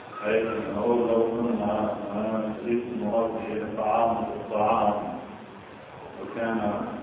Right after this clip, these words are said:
طعام يومئذ الشعير فيه استدلال بالاستثناء،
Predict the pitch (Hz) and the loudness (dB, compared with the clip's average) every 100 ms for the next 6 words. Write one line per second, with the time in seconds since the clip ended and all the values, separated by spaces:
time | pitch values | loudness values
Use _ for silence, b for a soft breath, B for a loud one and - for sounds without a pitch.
0 | - - - - - - - 107 104 104 | -10 -12 -12 -12 -12 -12 -12 -4 0 0
1 | 104 104 104 104 101 101 101 101 104 104 | 0 -2 -4 -4 -6 -4 -4 -6 -6 -6
2 | 101 101 - - - - - - - 117 | -8 -8 -6 -4 -4 -4 -6 -8 -10 -6
3 | 110 107 113 113 - - - - - 113 | -4 -2 -2 -2 -6 -10 -12 -14 -14 -12
4 | 107 - 110 110 120 120 117 110 110 113 | -10 -8 -6 0 2 2 2 0 2 0
5 | 104 107 107 - - - - 104 104 | -2 -4 -6 -6 -10 -10 -6 -4 -2